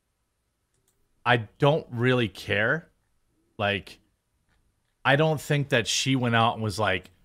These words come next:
"How can I desecrate whatever?" But, like, maybe have some freaking decorum when you're, when you're holding a piece of history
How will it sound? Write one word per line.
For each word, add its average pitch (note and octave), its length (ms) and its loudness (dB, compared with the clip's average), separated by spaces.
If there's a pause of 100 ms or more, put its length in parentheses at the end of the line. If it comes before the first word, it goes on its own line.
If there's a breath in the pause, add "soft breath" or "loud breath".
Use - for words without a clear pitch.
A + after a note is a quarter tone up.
"How C#3 140 2
can C#3 140 -2
I A#2 100 0
desecrate G#2+ 880 -2
whatever?" G#2 400 -2 (280 soft breath)
But, G3 80 0
like, F3+ 180 0
maybe G#3+ 280 0
have E3+ 200 4
some D3+ 160 0
freaking C#3+ 340 0
decorum A2+ 840 -4
when B2 140 -2
you're, C3+ 140 -4
when C3 200 -4
you're A#2 140 0
holding C3 300 -4
a A#2 60 -4
piece - 320 -6
of F#2 80 -8
history B2+ 720 -6